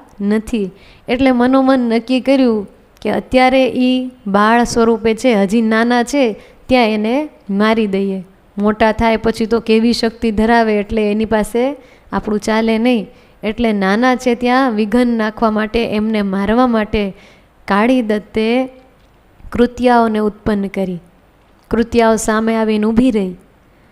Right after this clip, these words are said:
કાલિદત્તે કીધું કે છપૈયામાં ધર્મદેવને ભક્તિ માતાને ત્યાં આપણો કાળ જન્મ્યો છે, એને તમે મારી નાખો.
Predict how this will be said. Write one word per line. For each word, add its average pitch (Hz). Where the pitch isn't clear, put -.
કાલિદત્તે 208
કીધું 214
કે 202
છપૈયામાં 220
ધર્મદેવને 240
ભક્તિ 214
માતાને 208
ત્યાં 233
આપણો 214
કાળ 214
જન્મ્યો 208
છે, 180
એને 226
તમે 240
મારી 196
નાખો. 202